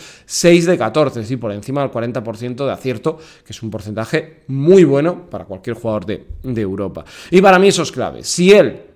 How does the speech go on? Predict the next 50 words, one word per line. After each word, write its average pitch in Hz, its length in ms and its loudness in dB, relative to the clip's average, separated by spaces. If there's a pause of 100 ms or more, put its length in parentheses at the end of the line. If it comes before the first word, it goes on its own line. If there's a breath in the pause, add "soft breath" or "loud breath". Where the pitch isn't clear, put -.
(220)
cuando 143 200 -2
estás 160 220 0
solo, 147 380 0
ya, 143 360 0
aunque 127 200 -6
te 113 120 -4
floten, 117 440 -2
eres 127 200 -6
capaz 123 180 -4
de 120 60 -4
meter 117 180 -6
los 110 160 -10
tiros. 110 320 -6 (120)
Si 175 140 0
encima 170 360 4
atrás 160 320 4
es 135 100 -10
una 147 160 -4
pieza 143 220 -6
muy 139 180 -2
útil 127 220 -6
y 170 180 0
en 170 120 6
ataque 156 380 4
eres 156 180 0
capaz 151 260 0
incluso 147 340 -4
de 117 60 -2
llevar 113 200 -2
la 113 80 -2
manija, 120 360 -4
porque 123 180 -6
la 107 140 -2
primera 110 280 -2
parte 120 260 -2
del 110 100 -4
Real 117 140 -4
Madrid 120 260 -4 (340 loud breath)
en 120 140 -8
el 113 80 -6
primer 117 240 -8
partido 113 260 -8
fue 120 180 -8
brutal, 131 440 2 (180 loud breath)
creo 127 200 -4
que 110 80 -4
el 107 40 -4
segundo 120 340 -6
partido 113 280 -6
también, 110 380 -6